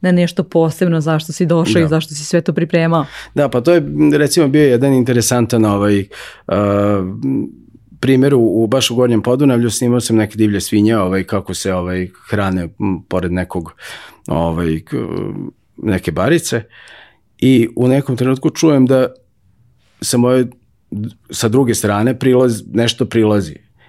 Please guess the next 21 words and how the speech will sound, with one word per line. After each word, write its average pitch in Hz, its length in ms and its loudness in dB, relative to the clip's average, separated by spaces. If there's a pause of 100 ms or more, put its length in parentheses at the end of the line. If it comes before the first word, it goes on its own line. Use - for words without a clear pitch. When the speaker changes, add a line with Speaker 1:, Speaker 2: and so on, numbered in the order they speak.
(100)
Speaker 2:
Ja 110 160 0
sad 110 200 -6
polako, 110 540 -2
po-, - 120 -8
a 82 120 -2
pošto 113 280 -6
sam - 200 -2
imao, 135 420 2 (500)
a, 98 300 0
faktički 110 480 -4
nisam 127 280 0
imao 139 160 2
čeku, 123 340 0
nego 117 180 0
samo, 120 300 2
ovaj, 101 400 0
k-, - 140 -10
a, 92 720 -2
mrežu 107 360 -2
preko 85 300 -8
sebe, 87 380 -2